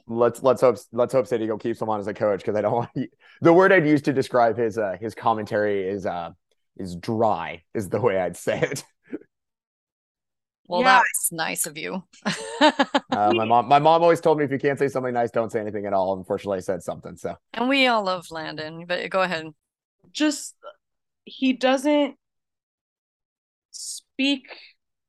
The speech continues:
Speaker 3: with much personality. And we know Landon has a lot of personality. So it just, he, yes, dry. Dry is honestly the best way to describe it. It just almost sounded like somebody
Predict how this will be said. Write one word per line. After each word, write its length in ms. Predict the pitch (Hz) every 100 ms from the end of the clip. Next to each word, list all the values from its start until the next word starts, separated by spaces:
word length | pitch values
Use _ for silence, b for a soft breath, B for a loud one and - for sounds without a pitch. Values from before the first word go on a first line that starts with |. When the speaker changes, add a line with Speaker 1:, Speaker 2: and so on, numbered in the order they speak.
| _ _ _ _
Speaker 3:
with 360 | 202 208 190
much 540 | 214 202 196 202 - -
personality. 1000 | - 208 185 185 170 165 165 131 107 - -
And 120 | 214
we 120 | 240
know 220 | 254 370 175
Landon 340 | 160 147 143
has 240 | 165 160
a 40 | 139
lot 240 | 135 131
of 60 | 139 _ _
personality. 880 | 185 151 160 151 202 156 - - - _ b b b
So 200 | - 240
it 120 | 226 214
just, 280 | 262 247
he, 180 | - 226 -
yes, 360 | 208 165 -
dry. 380 | - 214 175 135
Dry 340 | 151 214 220
is 340 | 247 220 170 - - - _ -
honestly 460 | 214 220 220 220
the 100 | 190
best 280 | 185 170 165
way 120 | 185
to 100 | 165
describe 440 | 156 147 160 143 135
it. 180 | 135 -
It 160 | 180
just 280 | 185 202 190
almost 340 | 185 190 185
sounded 300 | - 170 170
like 200 | 160 156
somebody 480 | - 175 170 170 160